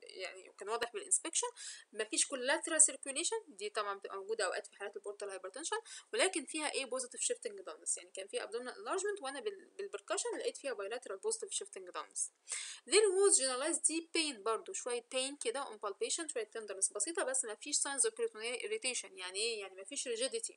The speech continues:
الابدومين بتاعتها كانت لاكس خالص، في شويه tenderness بسيطه كده بس كانت لاكس جداً. No masses, organomegaly or hernias، ما كانش في اي abdominal masses ولا حسينا اي organomegaly.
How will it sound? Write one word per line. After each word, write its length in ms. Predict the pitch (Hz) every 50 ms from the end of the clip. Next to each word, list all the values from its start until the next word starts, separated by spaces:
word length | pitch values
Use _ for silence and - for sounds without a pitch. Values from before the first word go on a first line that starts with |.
| _ -
الابدومين 280 | - - 214 220 220
بتاعتها 200 | 220 - 247 -
كانت 200 | 233 - 214 -
لاكس 280 | - 247 285 285 - -
خالص، 380 | 233 - 226 214 196 185 - -
في 60 | 277
شويه 200 | - - 302 302
tenderness 520 | 302 - 339 381 427 440 453 480 453 - -
بسيطه 300 | 320 - 392 381 - 440
كده 280 | - 466 494 587 427 311
بس 160 | 294 - -
كانت 260 | 254 - 254 240 -
لاكس 260 | 220 220 - - -
جداً. 280 | - - - - - - - - - - - - - - - -
No 180 | 220 247 247 233
masses, 340 | 247 262 311 - 403 370 - - - - -
organomegaly 640 | 208 208 - 214 202 202 214 277 294 339 330 370 359 -
or 80 | 220 226
hernias، 560 | - - 247 269 285 285 320 370 427 415 -
ما 100 | 226 202
كانش 240 | 202 - 220 220 -
في 80 | - 220
اي 120 | 214 -
abdominal 420 | 220 - 220 220 226 208 190 196
masses 220 | 254 269 - 285 233
ولا 140 | 226 233 233
حسينا 360 | - - - - 240 233 220
اي 120 | 226 208
organomegaly. 640 | 190 196 185 202 202 202 196 220 233 285 330 415 453